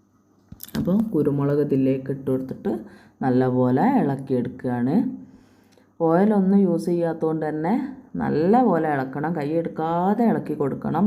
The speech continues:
അല്ലെങ്കിൽ അടി കരിഞ്ഞു പോവും. അപ്പോൾ ഇത് മൂന്നും കൂടെ നല്ലപോലെ ഒന്ന് ഇളക്കി കൊടുക്കുക. അതിനുശേഷം അതിലേക്ക് ഇഞ്ചി ചേർത്ത് കൊടുക്കുന്നുണ്ട്.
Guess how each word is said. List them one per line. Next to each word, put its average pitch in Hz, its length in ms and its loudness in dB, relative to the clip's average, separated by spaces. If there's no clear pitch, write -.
അല്ലെങ്കിൽ 143 380 -2
അടി 143 260 2
കരിഞ്ഞു 143 480 2
പോവും. 131 280 2
അപ്പോൾ 202 220 -4
ഇത് 151 180 -4
മൂന്നും 143 420 0
കൂടെ 135 280 2
നല്ലപോലെ 135 540 0
ഒന്ന് 127 180 0
ഇളക്കി 120 320 -6
കൊടുക്കുക. 131 400 -4
അതിനുശേഷം 170 520 4
അതിലേക്ക് 139 360 0
ഇഞ്ചി 180 340 2
ചേർത്ത് 135 300 -2
കൊടുക്കുന്നുണ്ട്. 127 540 -4